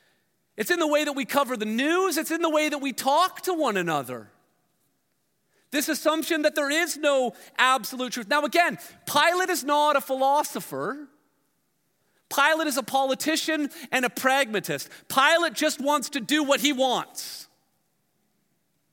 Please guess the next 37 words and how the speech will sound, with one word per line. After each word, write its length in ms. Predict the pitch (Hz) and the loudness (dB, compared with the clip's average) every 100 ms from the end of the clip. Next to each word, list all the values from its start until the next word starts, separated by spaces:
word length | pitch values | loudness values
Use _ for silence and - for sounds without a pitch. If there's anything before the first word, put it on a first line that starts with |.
| _ _ _ _ _ | _ _ _ _ _
But 120 | 208 240 | -4 0
listen, 420 | - 220 135 117 _ _ _ _ _ _ _ _ _ _ | 0 0 -4 -6 _ _ _ _ _ _ _ _ _ _
you 80 | 151 | -4
get 120 | 247 | 0
a 60 | 262 | 0
bunch 180 | 277 233 | 0 -4
of 60 | |
twenty-something 680 | - 214 254 247 269 277 262 | -4 -4 -2 -2 -2 -4 -4
university 580 | 240 220 196 220 233 247 | -4 -2 -2 -4 -6 -8
students 440 | - 254 262 269 - | -8 -8 -6 -6 -2
out 240 | 220 254 | 0 2
on 180 | 247 247 | 0 0
their 180 | 240 214 | 0 2
own, 440 | 226 262 285 285 - - | 2 0 -2 -4 -10 -10
no 200 | 180 247 | -2 -2
responsibility, 1080 | 269 269 254 254 - 185 214 240 269 294 302 320 | -2 -4 -2 -2 -2 -4 -2 -2 -2 -2 -4 -4
and 140 | - 196 | -2 2
they're 160 | 269 | 2
hearing 340 | 247 277 285 262 | 2 0 0 -2
from 140 | 254 | -2
their 100 | 247 | -2
university 560 | 220 262 240 262 233 277 | -2 -2 0 -2 -4 -6
professor 600 | 240 - 240 247 302 311 339 | -6 0 0 0 -2 -2 -4
that 100 | 226 | -4
there's 180 | 220 175 | -2 -2
no 240 | 214 277 277 | 2 4 4
absolute 520 | 277 214 262 262 - | 2 0 -6 -6 -4
truth 360 | - 269 320 | -4 -2 0
and 80 | 240 | -2
you 100 | 247 | -4
can 100 | - | -4
just 140 | 247 - | -4 0
kinda 220 | 269 220 | 0 0
do 240 | 180 269 | -2 -2
whatever 300 | 277 269 254 | 2 2 2
you 100 | 247 | -2
want. 360 | 214 226 320 | -2 0 2